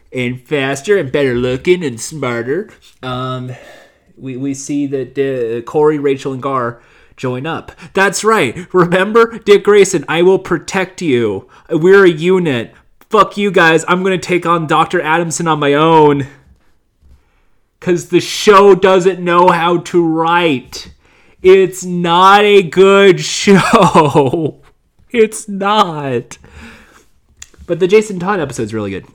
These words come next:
Um, learning that Bruce implanted a tracking device in his arm at some point in his past, Dick removes it with his scalpel. So this becomes a fun scene where Dick Grayson's calling Corey, goes, "Oh yeah, everything's fine. Uh, oh Jesus, I'm bleeding.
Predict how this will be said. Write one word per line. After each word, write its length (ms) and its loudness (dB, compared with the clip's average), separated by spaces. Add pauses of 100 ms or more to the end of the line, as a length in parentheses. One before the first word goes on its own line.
Um, 600 -8
learning 300 -6
that 140 -10
Bruce 380 0
implanted 800 -8
a 140 -4
tracking 580 -8
device 460 -6
in 80 -8
his 200 -10
arm 220 -6
at 100 -10
some 180 -10
point 240 -8
in 120 -8
his 140 -10
past, 520 -10 (1120)
Dick 260 -6
removes 480 0
it 120 -2
with 160 -4
his 160 -6
scalpel. 540 -6 (220)
So 140 -4
this 180 0
becomes 380 -2
a 60 0
fun 300 -2
scene 360 -4 (180)
where 160 -4
Dick 240 -6
Grayson's 380 -6
calling 440 -10
Corey, 340 0
goes, 260 0
"Oh 240 6
yeah, 160 6
everything's 480 2
fine. 600 4
Uh, 340 0
oh 220 2
Jesus, 400 -4
I'm 120 -6
bleeding. 340 -2